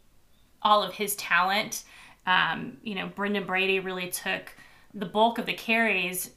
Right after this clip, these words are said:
through the first part of the season, and then all of a sudden, Kavorian Barnes kind of came out of nowhere and ends up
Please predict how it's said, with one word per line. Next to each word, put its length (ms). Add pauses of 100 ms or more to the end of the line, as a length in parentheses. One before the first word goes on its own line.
through 240
the 60
first 300
part 160
of 100
the 80
season, 440
and 180
then 140
all 180
of 120
a 60
sudden, 540 (160)
Kavorian 560
Barnes 480
kind 200
of 100 (560)
came 400
out 200
of 80
nowhere 640
and 360
ends 360
up 360